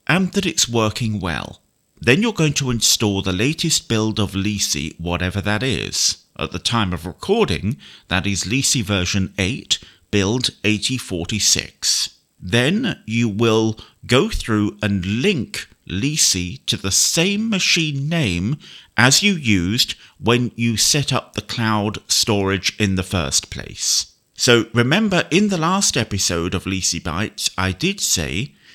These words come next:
the name that you gave during the setup process is somewhat academic. It's only internal to Lisi. And this is why I did say give it some thought when you name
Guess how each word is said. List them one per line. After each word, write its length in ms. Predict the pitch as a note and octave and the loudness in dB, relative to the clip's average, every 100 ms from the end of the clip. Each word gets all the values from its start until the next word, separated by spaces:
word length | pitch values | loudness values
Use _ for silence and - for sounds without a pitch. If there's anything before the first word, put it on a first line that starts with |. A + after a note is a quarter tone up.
| - _ | -20 _
the 120 | A2+ | 0
name 420 | A2 B2+ D3 G3+ G3 | 2 4 4 2 0
that 400 | - - B2 A2+ | -2 -2 -2 0
you 160 | A#2 | -2
gave 600 | F2+ C3 G#2 E2 B2+ - - | 0 0 0 -2 -4 -6 -2
during 340 | A2+ A2 A2 | 0 0 0
the 120 | G2+ | 0
setup 480 | G2 A#2 G#2+ G#2 - | 0 0 0 -4 -4
process 720 | G#2 F2 D#2+ D2 F2+ - - - | -4 -2 -2 -2 -2 -4 -4 -2
is 340 | A2 A2+ - - | 0 0 0 -2
somewhat 540 | - B2 G#2 G2+ - - | -2 0 0 -2 -4 -4
academic. 840 | F#2 - G#2+ D3+ G2 B1 - - - - - - | -4 -2 0 0 0 -4 -10 -18 -18 -18 -16 -10
It's 220 | D#2+ - | -4 2
only 340 | B2 D3+ D3 - | 4 4 0 2
internal 800 | A#2 G#2 - A#2 G#2+ G#2 G2+ F2+ - | 0 2 2 4 4 4 2 -2 -2
to 220 | G#2+ F#2+ | -2 -2
Lisi. 680 | - A#2 C#3 - - - - _ _ _ _ - | 0 0 0 0 0 -2 -10 _ _ _ _ -6
And 100 | F#2 | -4
this 160 | G#2 - | -2 -2
is 140 | F3 | -2
why 400 | G#2+ D2 F2 C3+ - - - - | -2 -2 0 -2 -2 -16 -8 -2
I 100 | F#2+ | 0
did 220 | E3 - | 2 4
say 400 | - G2 A2+ A#2 - G#2 | 4 4 0 -2 -10 -2
give 240 | G2+ C#3+ | 2 4
it 160 | F#3+ - | 2 2
some 260 | - E3 | 2 2
thought 600 | E3 - G2 F2+ C3+ - - - _ | -2 -2 0 0 -2 -4 -8 -16 _
when 240 | F2 A#2 A#2 | 2 2 4
you 120 | A2+ | 2
name 480 | A2 C#3+ D3 A2+ | 2 2 2 2